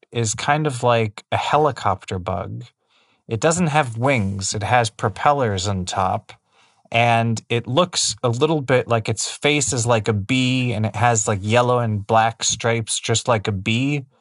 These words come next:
But instead of flying with wings, it flies kind of like a helicopter.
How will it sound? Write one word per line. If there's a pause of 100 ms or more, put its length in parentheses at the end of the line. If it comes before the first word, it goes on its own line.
(300)
But
instead
of
flying
with
wings,
it
flies
kind
of
like
a
helicopter.